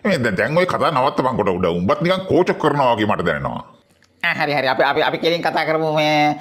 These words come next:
Speaker 2: කසන ගමරාල. මම මොකක්ද දුන්නේ හැබැයිටම?
Speaker 1: කලින් දවසේ අප්පච්චි කෝල් කරා අරලිය ගහර වරින් කියලා. මං හිතුවා වෙනද වගේ පාටියක් දාන්න කියලා.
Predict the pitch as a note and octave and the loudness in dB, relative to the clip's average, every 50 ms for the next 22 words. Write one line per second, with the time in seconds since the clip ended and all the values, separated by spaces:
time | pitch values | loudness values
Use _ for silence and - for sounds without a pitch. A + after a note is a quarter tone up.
0 | - - - - F3+ - - F3 F3 E3 E3 E3 C#3 C3 - F#4+ A#4+ D5+ D#5 D#5 | -10 -14 -8 -6 -4 -2 -2 0 0 0 0 2 2 2 2 2 2 0 -2 -2
1 | - - - - - - A#3+ A#3+ A#3 G3+ E3+ E3 D3+ D#3 - - B3 A#3 C4 C4 | -8 -12 -14 -14 -8 -2 -2 0 0 0 0 0 0 0 0 0 2 2 2 2
2 | C#4+ C#4 C4 C#4+ - F4 - - C#5 D5 D#5+ E5 E5 - - - A4+ - - - | 4 2 2 4 4 4 4 4 4 2 2 0 0 -6 -12 -16 -18 -18 -18 -20
3 | - - - - E2+ E2+ G#2 A2+ A2+ A2 G2+ G2 F#2+ F#2+ F#2+ - A#2+ G2 F#2+ - | -18 -10 -6 -4 -2 0 0 2 2 2 2 2 0 -2 0 0 0 0 0 -4
4 | - - G#2+ G#2+ - - A2+ - - E2+ F2 F2+ E2+ - - D#2 F#2 C3 C3+ C3 | -4 -2 -2 -2 -2 -4 -4 0 2 2 2 2 0 -2 -2 0 0 0 -2 -2
5 | - G#2 C3+ C3 B2+ A#2+ G#2 D#2 - - F#2 E2 D2+ D2+ C#2 C#2+ C2+ B1+ - - | -2 -2 0 2 2 0 0 0 -2 -2 -2 -2 -2 -2 -2 -4 -6 -8 -8 -8
6 | C2+ B1 - - - - - - _ - - - - - - D2+ E2+ F2 D2+ C#2+ | -8 -6 -6 -8 -10 -12 -20 -20 _ -20 -20 -20 -14 -8 -4 -4 -2 -2 -2 -4
7 | D#2 - E2 E2+ G2+ A2+ A2 F#2+ F#2 E2 D#2+ D#2+ D#2 C#2 - F2 A#2+ B2 A#2+ - | -6 -4 -2 0 0 2 0 0 0 -2 -2 -2 -2 -2 -2 -2 -2 -2 0 0
8 | F#2 B2+ C#3 - C#3 A2+ F2 - D2+ D2 C2 B1+ - - - C2 B1+ - - - | 0 0 0 0 0 0 0 0 -2 -4 -4 -6 -8 -8 -10 -8 -10 -10 -10 -12